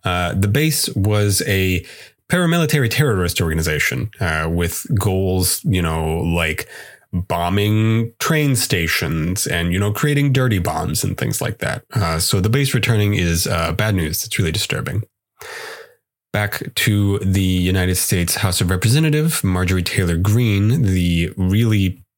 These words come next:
disgustingly anti-Semitic and conspiratorial and fascistic, uh, member of the House, uh, Republican, uh, has made comments this week comparing, uh, mask mandates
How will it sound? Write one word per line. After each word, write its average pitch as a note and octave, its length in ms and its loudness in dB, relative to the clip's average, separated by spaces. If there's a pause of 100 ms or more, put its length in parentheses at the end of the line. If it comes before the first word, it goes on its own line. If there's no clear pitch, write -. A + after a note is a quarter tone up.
(180)
disgustingly F#2 920 0
anti-Semitic G#2 1040 0
and E2+ 260 -2
conspiratorial F#2 1120 0
and E2 340 0
fascistic, - 840 0
uh, E2 260 0
member F2 340 0
of E2 120 -2
the G2 60 -2
House, F2+ 340 0
uh, E2 200 0
Republican, F2 680 -2 (580)
uh, F#2 360 0 (180)
has A#2 420 0
made A2+ 400 2 (200)
comments A#2 340 0
this - 240 0
week A#2 340 0
comparing, A2+ 800 0 (400)
uh, F2+ 260 2
mask A#2+ 440 2
mandates F2 680 2